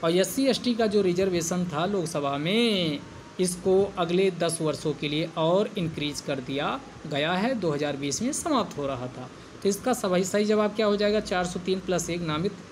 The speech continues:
किया जाता, ये answer हो जाएगा। अगला, स्वतंत्र भारत के उत्तर प्रदेश के पहले governor कौन थे? तो पहले governor सरोजिनी नायडू थी,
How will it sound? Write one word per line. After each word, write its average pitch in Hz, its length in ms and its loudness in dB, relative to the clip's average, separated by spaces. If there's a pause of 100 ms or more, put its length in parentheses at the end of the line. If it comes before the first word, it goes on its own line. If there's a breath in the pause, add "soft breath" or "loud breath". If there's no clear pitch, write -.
(180)
किया 175 140 2
जाता, 175 320 0
ये 160 240 -2
answer 165 280 -2
हो 160 80 2
जाएगा। 170 420 -2 (680 loud breath)
अगला, 240 220 4
स्वतंत्र 269 400 4
भारत 226 280 4 (120)
के 214 160 4 (240)
उत्तर 226 260 2
प्रदेश 214 500 2 (400)
के 202 80 2
पहले 233 500 2
governor 214 400 4
कौन 196 260 0
थे? 220 240 2
तो 208 220 -4
पहले 185 360 4
governor 175 520 2
सरोजिनी 160 580 0
नायडू 139 340 -2
थी, 131 200 -12